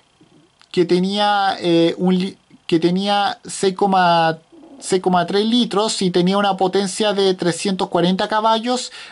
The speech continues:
y tenía un par máximo de quinientos setenta y seis N M. Por encima de este se ubicaba otro de, eh, siete coma dos litros con un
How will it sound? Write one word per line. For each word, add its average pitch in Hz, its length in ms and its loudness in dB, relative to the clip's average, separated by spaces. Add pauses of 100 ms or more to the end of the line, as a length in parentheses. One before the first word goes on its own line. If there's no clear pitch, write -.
(120)
y 175 140 0
tenía 185 260 2
un 190 80 0
par 196 140 0
máximo 202 460 -2
de 196 100 2
quinientos 196 800 -2
setenta 175 440 0
y 160 60 4
seis 202 420 -2
N 226 240 0
M. 120 280 0 (580)
Por 175 140 2
encima 208 400 0
de 220 100 0
este 220 180 -4
se 190 300 2
ubicaba 196 560 2
otro 208 320 -2
de, 202 560 0
eh, 156 60 4
siete 196 340 -2
coma 170 580 2
dos 190 200 2
litros 214 460 0
con 185 220 2
un 185 240 -4